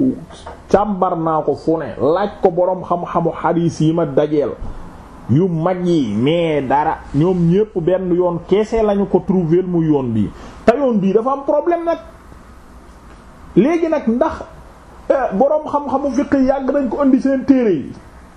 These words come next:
dama naan la loolu grawul, loolu lenn la rek, mooy ñi mujjee ñëw dañ cee roy ñi leen jiitu woon rek.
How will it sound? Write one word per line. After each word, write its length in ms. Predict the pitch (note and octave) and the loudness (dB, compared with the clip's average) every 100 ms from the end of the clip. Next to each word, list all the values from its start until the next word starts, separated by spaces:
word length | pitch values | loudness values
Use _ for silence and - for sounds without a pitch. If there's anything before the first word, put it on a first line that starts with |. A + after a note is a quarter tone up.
| - - - C#3+ | -20 -20 -14 -2
dama 240 | G#3 D#4 | 0 0
naan 160 | B3 G#3 | 0 0
la 80 | F#3+ | 2
loolu 240 | B3+ E3+ | 2 0
grawul, 500 | E3 D#4+ G4+ G4 C#4+ - - - - - - - - | -2 0 2 2 -2 -10 -20 -20 -20 -20 -20 -12 -2
loolu 340 | G3 E4 C4+ C4 | 0 2 2 2
lenn 180 | E4 | 0
la 180 | E4+ E4+ | 0 0
rek, 160 | F4 - - - F#3+ | -2 -4 -12 -6 0
mooy 240 | G#3 D4+ | 0 2
ñi 120 | C#4 | 0
mujjee 360 | F4 F4+ E4 D#4+ | 2 2 2 0
ñëw 160 | C4+ G#3+ | 0 0
dañ 180 | C4 - | 0 0
cee 120 | D#4+ | 0
roy 180 | D4+ D4 | 2 2
ñi 120 | C#4+ D4 | 2 2
leen 220 | D4+ C4+ | 2 2
jiitu 240 | C#4+ D4 | 2 4
woon 200 | D#4 D#4 | 2 0
rek. 120 | E4+ | -2